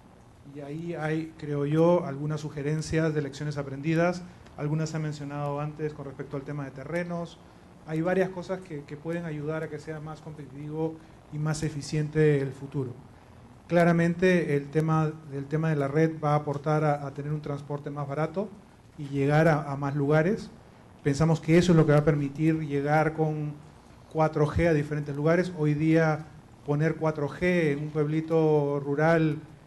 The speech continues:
que tiene, eh, segmentos satelitales es prohibitivo. O sea, no hay forma con arpus de ocho dólares, nueve dólares, que, que ya estoy siendo ambicioso, eh, poder mandar eso por, por satélite.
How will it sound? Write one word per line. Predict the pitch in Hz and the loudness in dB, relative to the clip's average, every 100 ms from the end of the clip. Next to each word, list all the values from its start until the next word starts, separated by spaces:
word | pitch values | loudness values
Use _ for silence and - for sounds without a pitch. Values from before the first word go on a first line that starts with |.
| - | -16
que | 135 | -14
tiene, | 127 151 151 151 151 147 139 139 135 | -8 -6 -2 -2 -2 -2 -4 -8 -12
eh, | 127 | -10
segmentos | 139 143 151 | -10 -8 -8
satelitales | 147 147 139 156 170 | -6 -6 -4 -2 -4
es | 165 | -4
prohibitivo. | 131 127 160 143 - - - - - - | -6 -6 -6 -6 -8 -18 -20 -20 -20 -18
O | |
sea, | 135 | -8
no | 147 | -4
hay | 156 | 0
forma | 160 165 165 156 | 2 2 2 -2
con | 139 | -2
arpus | 151 151 160 151 156 | -2 -2 -6 -6 -2
de | 151 147 147 143 143 - - - - - 143 | 0 2 2 0 -4 -12 -20 -20 -20 -20 -16
ocho | 143 151 147 | -12 -8 0
dólares, | 180 180 156 147 | 2 2 0 0
nueve | 147 147 | -2 0
dólares, | 151 156 160 170 180 180 - - - - - - | 0 2 2 2 0 -8 -18 -20 -20 -20 -20 -16
que, | 131 120 | -10 -10
que | 120 135 | -8 -10
ya | |
estoy | 139 143 | -8 -8
siendo | 143 147 | -6 -6
ambicioso, | 139 131 - 151 147 170 - - - - - - | -6 -8 -2 -2 -2 -8 -10 -20 -20 -20 -20 -8
eh, | 139 131 135 | -6 -4 0
poder | 143 147 156 | 2 4 2
mandar | 151 147 147 | 0 0 2
eso | 143 151 151 147 147 | 0 2 2 2 0
por, | 143 139 | -4 -6
por | 131 143 139 | -6 -10 -8
satélite. | 135 147 127 127 | -8 -6 -6 -8